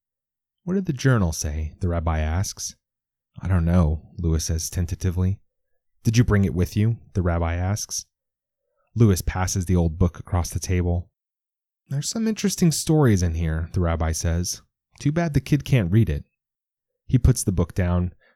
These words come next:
tilts his head so he can see above his lenses, and gives Lewis a profoundly judgmental look. "I could teach you how to read some of this if you wanted."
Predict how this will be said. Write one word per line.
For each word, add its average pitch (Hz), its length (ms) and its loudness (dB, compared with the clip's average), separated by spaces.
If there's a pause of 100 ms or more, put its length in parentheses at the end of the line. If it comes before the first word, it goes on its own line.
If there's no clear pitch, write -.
tilts 139 260 2
his 98 140 0
head 92 260 -2
so 98 80 0
he 95 80 2
can 90 160 -4
see - 160 -4
above 82 260 -2
his 80 220 -4
lenses, 85 680 -2
and 107 160 2
gives 90 240 0
Lewis 82 280 2
a 101 60 2
profoundly 85 640 2
judgmental 80 580 -2
look. 82 360 -2 (760)
"I 107 100 -6
could 117 240 -6
teach - 340 -2
you 98 100 4
how 95 100 2
to 85 100 0
read 95 300 2
some 76 200 -4
of 71 100 -4
this 73 320 -4
if - 160 -10
you 78 80 -2
wanted." 80 460 0